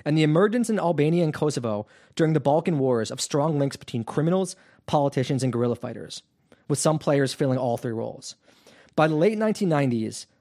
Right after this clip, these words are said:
northern Albania especially, where clan loyalties had always been important,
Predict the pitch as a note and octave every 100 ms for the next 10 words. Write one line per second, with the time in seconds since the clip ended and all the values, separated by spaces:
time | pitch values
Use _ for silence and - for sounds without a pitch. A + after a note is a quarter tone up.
0 | _ _ _ _ _ _ C#3 D#3+ G3 G#3+
1 | E3 D3 D#3 A#2 A#2+ - D3+ - G#2 G#2
2 | - _ - C3 - E3+ F#3 E3+ D#3+ D3+
3 | C#3 B2 A2+ - _ - C3+ - D#3+ F#3
4 | E3+ F3 C#3 D3+ B2+ A2 -